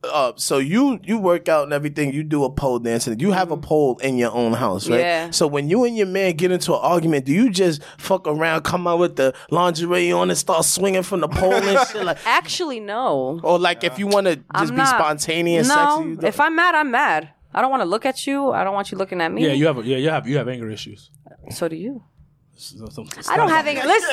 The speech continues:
Speaker 3: It's not about me.
Speaker 2: I,
Speaker 3: It's not about me.
Speaker 2: my man, he's good at diffusing me.
Speaker 1: Oh, okay.
Speaker 3: Yeah, because he's great at
Speaker 2: He's calm.
Speaker 3: managing.
Speaker 2: Yeah,
Speaker 3: and he's
Speaker 2: he's
Speaker 3: overly calm.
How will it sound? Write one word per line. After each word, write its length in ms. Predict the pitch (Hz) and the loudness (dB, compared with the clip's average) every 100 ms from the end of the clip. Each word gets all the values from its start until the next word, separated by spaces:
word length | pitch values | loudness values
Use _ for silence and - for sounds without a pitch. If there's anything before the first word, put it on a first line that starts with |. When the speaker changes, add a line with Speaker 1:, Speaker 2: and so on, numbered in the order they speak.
| 339 | 0
Speaker 3:
It's 0 | |
not 320 | 240 208 - | 2 0 -2
about 40 | |
me. 120 | 131 | -2
Speaker 2:
I, 460 | - 381 269 285 349 | -2 0 2 4 4
Speaker 3:
It's 60 | 359 | 2
not 80 | 185 | -2
about 220 | 165 139 | -2 -4
me. 200 | 135 151 226 | -4 -8 -2
Speaker 2:
my 220 | 247 302 | 0 0
man, 260 | 330 339 - 640 | 0 -4 -4 -4
he's 320 | 247 320 349 | 2 2 2
good 160 | 294 311 | 2 2
at 100 | 285 | 2
diffusing 680 | 240 - 233 208 185 160 | -2 -4 -8 -4 -2 0
me. 300 | 151 131 156 - | 0 -2 -4 -2
Speaker 1:
Oh, 220 | 127 117 | 0 2
okay. 280 | 117 143 127 | 0 0 2
Speaker 3:
Yeah, 160 | 330 302 | 4 2
because 340 | 262 294 240 | 0 -4 -4
he's 160 | 202 165 | -4 -10
great 500 | 143 151 160 208 190 | -6 0 2 2 0
at 320 | 165 165 151 _ _ _ _ _ | -2 -2 -4 _ _ _ _ _
Speaker 2:
He's 240 | 208 247 139 | 0 0 0
calm. 80 | 147 | 0
Speaker 3:
managing. 640 | 185 233 190 139 123 208 | 2 2 0 -2 -8 -2
Speaker 2:
Yeah, 300 | 247 233 208 | 2 2 2
Speaker 3:
and 100 | 240 | 0
he's 120 | 269 | 0
Speaker 2:
he's 80 | 220 | 2
Speaker 3:
overly 420 | 214 226 220 220 | 2 4 2 -2
calm. 580 | 143 190 208 156 147 185 | -4 0 2 2 -2 -10